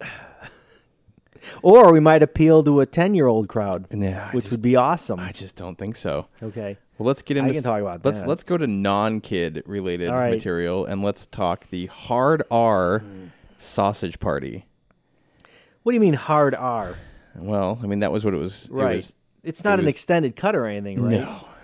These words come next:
Speaker 1: Okay.
Speaker 2: No. No. I think what was
Speaker 1: Really?
Speaker 2: released was a theatrical version.
Speaker 1: I couldn't take an extended cut.
Speaker 2: Uh, yeah. I mean, okay. I watched it once, and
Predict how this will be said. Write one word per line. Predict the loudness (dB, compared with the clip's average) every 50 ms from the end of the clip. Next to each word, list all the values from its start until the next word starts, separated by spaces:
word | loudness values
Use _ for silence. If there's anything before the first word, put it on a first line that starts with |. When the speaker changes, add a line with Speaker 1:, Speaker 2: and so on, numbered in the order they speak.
| -20 -20 -18 -18
Speaker 1:
Okay. | -14 -10 -8 -6 -6
Speaker 2:
No. | -6 -6 -6 -8 -12 -18 _ -20 _ -12
No. | -10 -8 -8 -6 -6
I | -6 -6
think | -4 -4 -2 -2
what | -2 0
was | 0 0 0
Speaker 1:
Really? | 0 0
Speaker 2:
released | 0 0 0 -2 -4 -6
was | -8 -6
a | -6 -6
theatrical | -6 -4 -2 0 0 0 -2 -6 -10 -10 -12 -12 -10
version. | -8 -8 -8 -8 -10 -12 -12 -10
Speaker 1:
I | -10 -8
couldn't | -4 -4 -4 -4 -4 -2
take | -2 -2 -2 -2 -4
an | -8 -10
extended | -12 -14 -14 -14 -14 -14 -14 -16 -18 -18
cut. | -20 -20 -20 -20 _ _ _ _ _ _ _
Speaker 2:
Uh, | -18 -14 -10 -8 -8 -6 -6 -6 -6 -8 -8
yeah. | -10 -6 -4 -2 -2 -2 -2 -2 -4 -6 -8 -10 -10
I | -8
mean, | -6 -4 -2 0 0 0 0 0 -2 -4 _ _ _ _ _ _
okay. | -6 -2 -2 -2 -2 -2 -4 -10 _ _ _ _ _ _ _ _ _ _ _ _ _ _ _ -4
I | 0 0 2 2
watched | 2 0 0 0 -2 -4 -4 -4
it | -4 -4
once, | -4 -6 -6 -6 -6 -6 -6 -8 -12 -14 -18 -20 -20 _ _ _ _ _ _ _ _ _ _ _ _ _ -8
and | -6 -4 -4 -4 -4 -4 -6 -6 -8